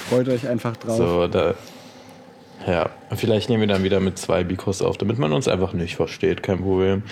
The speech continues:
Speaker 2: Ähm,
Speaker 1: Genau, dann machen wir genauso
Speaker 2: nee.
Speaker 1: scheiß Quali, einfach mit mehreren Mikros in einem Raum.
Speaker 2: Ja,
Speaker 1: Oder wir
Speaker 2: wir
Speaker 1: haben
Speaker 2: können
Speaker 1: bis
Speaker 2: ja auch
Speaker 1: dahin unsere
Speaker 2: telefonieren in einem
Speaker 1: Podcast-Villa.
Speaker 2: Raum.
Speaker 1: Jo,
Speaker 2: Wir haben
Speaker 1: das,
Speaker 2: unser
Speaker 1: genau, das ist ja
Speaker 2: Podcast-Studio.
Speaker 1: auch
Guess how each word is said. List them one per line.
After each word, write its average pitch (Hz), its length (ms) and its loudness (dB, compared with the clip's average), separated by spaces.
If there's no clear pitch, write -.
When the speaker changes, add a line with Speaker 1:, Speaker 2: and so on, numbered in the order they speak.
Speaker 2:
Ähm, 117 280 4
Speaker 1:
Genau, 175 300 8
dann 156 240 6
machen 156 400 8
wir 151 80 8
genauso 143 340 8
Speaker 2:
nee. 143 60 6
Speaker 1:
scheiß 143 340 4
Quali, 135 340 4
einfach 143 280 2
mit 135 160 2
mehreren 131 400 0
Mikros 123 360 -2
in 117 120 4
einem 113 220 0
Raum. 110 300 -4
Speaker 2:
Ja, - 80 2
Speaker 1:
Oder - 80 8
wir 220 100 8
Speaker 2:
wir 202 100 8
Speaker 1:
haben 202 100 6
Speaker 2:
können - 60 -
Speaker 1:
bis - 60 4
Speaker 2:
ja - 60 4
auch 185 60 8
Speaker 1:
dahin 180 120 6
unsere 175 200 6
Speaker 2:
telefonieren - 260 4
in - 60 4
einem - 100 6
Speaker 1:
Podcast-Villa. 117 260 6
Speaker 2:
Raum. 127 120 2
Speaker 1:
Jo, 139 140 6
Speaker 2:
Wir 120 100 6
haben 120 100 4
Speaker 1:
das, 123 160 6
Speaker 2:
unser 107 140 4
Speaker 1:
genau, 180 240 8
das 147 160 4
ist - 60 4
ja - 120 6
Speaker 2:
Podcast-Studio. - 100 8
Speaker 1:
auch - 60 4